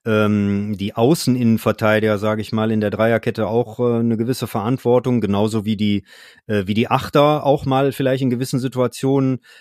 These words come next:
ähm, sich auch mal zurückfallen lassen müssen, wenn, ähm, einer der Schienenspieler, äh, unterwegs ist. Und im Grunde sind sie ja immer auch beide unterwegs und es kommt mit Sicherheit dann auch, ähm,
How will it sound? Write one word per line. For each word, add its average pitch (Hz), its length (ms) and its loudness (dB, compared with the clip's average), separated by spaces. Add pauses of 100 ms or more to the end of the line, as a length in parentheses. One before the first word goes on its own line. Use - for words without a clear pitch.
(140)
ähm, 120 640 2
sich 117 160 -4
auch 123 80 0
mal 120 140 0
zurückfallen 123 560 -2
lassen 120 260 -4
müssen, 127 300 -4
wenn, 117 340 2
ähm, 110 480 0 (180)
einer 117 220 2
der 110 120 2
Schienenspieler, 120 720 -2 (380)
äh, 113 160 0
unterwegs 120 460 0
ist. 113 120 -2
Und 113 80 4
im 107 80 2
Grunde 117 240 2
sind 113 180 0
sie 127 100 -4
ja 110 160 2
immer 113 260 -4
auch 113 180 -8
beide 127 300 2
unterwegs 117 440 0
und 117 80 -2
es 98 120 -6
kommt 120 220 0
mit 110 140 -8
Sicherheit 123 520 -2
dann 117 120 -4
auch, 117 280 -2 (540)
ähm, 107 720 2